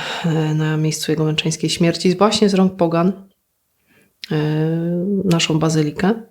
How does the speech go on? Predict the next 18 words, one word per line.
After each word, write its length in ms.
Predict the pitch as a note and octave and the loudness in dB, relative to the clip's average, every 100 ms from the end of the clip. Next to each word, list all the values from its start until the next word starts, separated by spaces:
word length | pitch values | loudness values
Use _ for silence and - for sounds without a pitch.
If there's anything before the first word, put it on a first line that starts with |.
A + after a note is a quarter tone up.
| _ | _
świętego 380 | - E3 D#3 D#3+ | -8 -6 -2 -4
Piotra. 380 | D#3+ D#3+ - A3 A3 _ _ - - - _ - | -4 -4 -2 -4 -6 _ _ -20 -20 -20 _ -4
I 80 | E3+ | 2
tam 200 | F#3 F3+ | 4 2
stawia 380 | - E3+ E3 D#3+ | 2 2 2 0
się 500 | - D#3 D#3+ - _ _ - | 0 -2 -2 -6 _ _ -8
takie 360 | D#3+ - D#3 | -8 -2 0
ochyctwo, 500 | D#3+ D#3+ D3 - - | 0 -4 -4 -6 -8
takie 260 | D#3 D#3 D3 | -10 -4 -4
obrzydlistwo 640 | D#3+ C#3+ C#3+ - - D3+ | -4 -8 -6 -8 -6 -8
w 120 | E3 D#3 | -8 -8
oczach 280 | D3+ D3 | -6 -8
Boga, 300 | C#3+ C#3+ D#3+ | -6 -8 -6
czyli 200 | D#3+ F3 | -6 -4
się 180 | E3 F3 | 0 0
łamie 260 | E3 E3 D#3+ | 2 2 2
pierwsze 380 | E3+ E3 - E3 | 0 0 -2 -2
przykazanie, 680 | - - E3+ F#3 D#3+ D3+ | -4 -2 0 2 0 -2